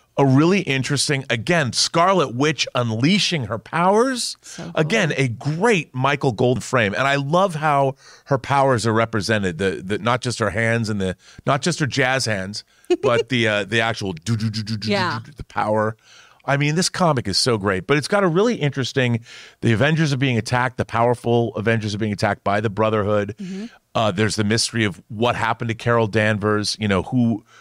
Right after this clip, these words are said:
Speaker 1: who and what. And now here's, uh, here's Carol Danvers after the, the, the, the battle is over. She's staying at the X Mansion. She's staying with Xavier.
Speaker 2: She didn't pack
Speaker 1: And
Speaker 2: pants.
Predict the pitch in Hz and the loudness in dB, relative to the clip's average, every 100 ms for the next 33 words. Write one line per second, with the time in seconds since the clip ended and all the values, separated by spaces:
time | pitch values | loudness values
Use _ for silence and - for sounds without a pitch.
0 | _ 143 135 120 117 117 120 120 127 123 | _ 0 2 2 2 0 0 0 0 -2
1 | - - - 151 147 117 131 110 107 139 | -6 -20 -2 2 2 2 2 2 0 -2
2 | 135 - 143 117 127 127 120 110 117 - | -2 0 0 2 0 2 0 -2 -6 -4
3 | 123 127 139 113 104 104 113 104 92 101 | -4 -2 -2 0 -2 -4 -8 -8 -8 -10
4 | 87 104 101 82 127 139 127 107 120 120 | -8 -8 -6 -2 0 2 2 2 0 2
5 | 120 120 - - - 123 - - 139 131 | 0 -2 -4 -14 -8 -6 -6 -2 0 0
6 | 127 123 117 107 117 - 123 110 110 117 | 0 -4 -2 -2 -2 -6 -4 -4 -4 -8
7 | 110 104 - 120 113 113 110 90 107 104 | -12 -12 -8 -6 -4 -6 -8 -8 -4 -4
8 | 98 98 98 _ - - 208 190 202 147 | -4 -8 -10 _ -12 -6 -6 -4 -4 -2
9 | 202 196 - - | -2 -4 -8 -10